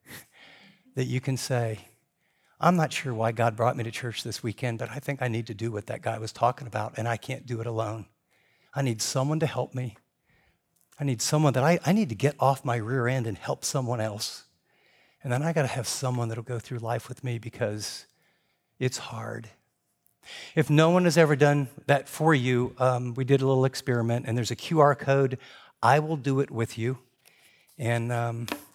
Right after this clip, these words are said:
I'll walk you through how God taught me to study the Bible and how to pray and how to process life. And I'll never talk more than ten minutes on those little things, and I'll ask you to give me ten minutes. And we did that during covid, and we had just tens of thousands of people who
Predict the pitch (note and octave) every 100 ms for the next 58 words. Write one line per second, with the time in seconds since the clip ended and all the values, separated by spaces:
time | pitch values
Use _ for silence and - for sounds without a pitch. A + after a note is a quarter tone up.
0 | - B2 A#2 B2+ - C#3 - C#3+ B2+ -
1 | B2+ B2+ B2+ - C3 C#3 C3 B2 - B2
2 | B2+ B2 B2 B2 C#3+ D3 G#2 F#2+ - B2
3 | C3 - C3 C#3 D3 A2+ G#2+ - - -
4 | - - _ C#3 B2 - C3 - D#3 -
5 | B2 B2+ C3+ - - C#3+ A#2 A2+ A2+ A2+
6 | B2+ C3+ - C3 D3 C3 B2+ - C#3 C3
7 | C#3 C3+ C#3 C3+ B2+ C3+ B2+ - C3 C3+
8 | B2 A#2 A#2+ A#2+ - C3 A#2+ A#2+ A#2+ -
9 | A#2+ A#2 A2 A2 - - _ _ _ _
10 | _ _ _ _ B2+ A#2+ C#3 B2+ C3+ C3
11 | C3 C3 B2+ D3 C#3 A#2+ A#2 A2+ B2+ A2
12 | - C#3+ B2+ - _ - - C#3 C#3 B2+
13 | C3 B2+ B2+ C3 B2 - D#3 D#3 A#2+ A2+
14 | B2+ A#2+ A#2+